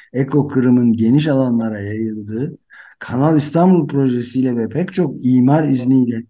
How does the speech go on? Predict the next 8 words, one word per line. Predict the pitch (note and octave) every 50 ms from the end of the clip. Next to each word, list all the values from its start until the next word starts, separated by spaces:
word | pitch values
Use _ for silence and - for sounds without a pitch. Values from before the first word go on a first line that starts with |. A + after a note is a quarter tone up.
| _ _ - - _ _ _
Kuzey | B2+ A#2+ A2+ A2 C3 D3+ E3
Orum | E3 D3+ C#3 C3+ B2+ A#2+
ormanlarını | A#2+ C3 B2+ B2+ B2 B2 B2 A#2+ A2+ A#2 A#2+ B2+ C#3+ C#3+ C3 A#2+
ve | A2+ -
tüm | - - - C#3+ D3+ D3+ C#3 A2+ G2+ G2 G2
deniz, | G2+ G#2+ A2 A#2 B2+ C3 A2+ F2+ - - _ _ - _ _ _ _ _ _ _ _ _ _ _ _ _ _ _ -
e, | G#2 G2 G2 G2+ G2 F#2+ G2 G2 F#2+ F#2 F#2 G2+ G2+ G2+ G#2
kara | G#2+ G#2+ A#2+ B2 C3+ C#3+ D#3 E3+ -